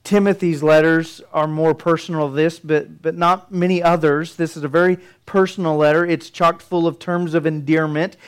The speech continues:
Paul loves these people, and it's very evident these people love Paul. Their relationship goes back years. And yet, as healthy and as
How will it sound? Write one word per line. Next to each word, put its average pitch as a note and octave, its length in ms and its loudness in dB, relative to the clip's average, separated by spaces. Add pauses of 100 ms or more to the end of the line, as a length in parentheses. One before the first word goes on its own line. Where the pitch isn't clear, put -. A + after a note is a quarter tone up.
(140)
Paul F3+ 240 4
loves D#3+ 400 4
these E3+ 180 -4
people, E3+ 320 -2
and D#3 100 -2
it's C3+ 120 -6
very E3+ 240 0
evident D#3 320 0
these D3+ 160 -12
people D3+ 300 -6
love C#3+ 220 2 (320)
Paul. F3 360 4
Their D#3 160 2
relationship D#3 800 0
goes D3+ 260 0
back C#3 440 -2 (760)
years. C#3+ 840 -2 (1120)
And D3 160 -4
yet, D#3 520 4 (480)
as C#3 100 -16
healthy E3 460 2
and D3 80 -4
as B2 260 -6